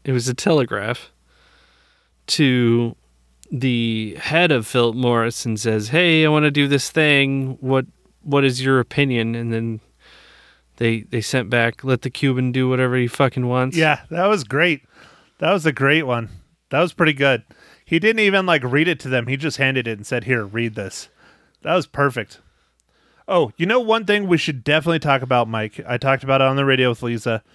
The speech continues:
Speaker 2: The movie itself, in my opinion, was, it was good. Not the best in the world. But do you know,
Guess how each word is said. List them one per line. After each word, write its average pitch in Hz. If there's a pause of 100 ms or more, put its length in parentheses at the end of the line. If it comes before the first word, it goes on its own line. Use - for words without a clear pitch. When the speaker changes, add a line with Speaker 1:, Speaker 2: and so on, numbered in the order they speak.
(1200)
Speaker 2:
The 139
movie 226
itself, 170
in 156
my 151
opinion, 143 (100)
was, 131 (260)
it 160
was 156
good. 147 (400)
Not 143
the 160
best 151
in -
the 160
world. 143 (400)
But 135
do 151
you 220
know, 214